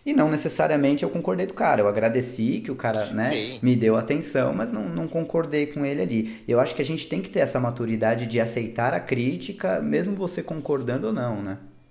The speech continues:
Speaker 2: Sim, aceitar. E, e eu falo, o, em Facebook o cara posta uma foto e fala assim, "Eu só aceito críticas educadas e co-, e, e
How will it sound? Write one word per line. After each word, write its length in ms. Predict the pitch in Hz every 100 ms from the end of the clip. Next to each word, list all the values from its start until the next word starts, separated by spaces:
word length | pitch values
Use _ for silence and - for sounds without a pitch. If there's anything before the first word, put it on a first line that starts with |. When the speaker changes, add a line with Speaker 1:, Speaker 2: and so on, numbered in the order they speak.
| - - _ -
Speaker 2:
Sim, 420 | - 127 120 127
aceitar. 720 | 104 156 156 113 120 180 - - - - - -
E, 180 | 143 123
e 20 |
eu 80 | 151
falo, 520 | 156 185 196 151 127 -
o, 240 | 120 110 120
em 280 | 117 117 131
Facebook 400 | 123 156 - 185
o 40 | 170
cara 220 | 165 156
posta 300 | 156 143 143
uma 60 |
foto 180 | 127 165
e 20 | 165
fala 100 | 147
assim, 200 | - 120
"Eu 160 | 110
só 160 | 127 143
aceito 340 | 139 180 190
críticas 580 | - 139 135 - 110 107
educadas 540 | - 113 110 170 240 214
e 40 |
co-, 220 | 214 202 208
e, 520 | 147 139 - 127
e 20 | 123